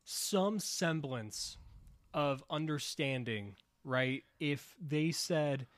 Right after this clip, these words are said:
"Here's Anthology. We are still working backwards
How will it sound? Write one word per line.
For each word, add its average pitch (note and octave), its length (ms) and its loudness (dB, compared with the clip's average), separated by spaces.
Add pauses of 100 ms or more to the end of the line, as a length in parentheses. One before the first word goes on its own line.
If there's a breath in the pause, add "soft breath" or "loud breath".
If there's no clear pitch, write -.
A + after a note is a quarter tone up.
(160 soft breath)
"Here's F#3 280 6
Anthology. C3+ 760 2 (320 soft breath)
We C#3 160 4
are C3 140 4
still D#3+ 500 0
working D3 440 2
backwards A#2 580 -4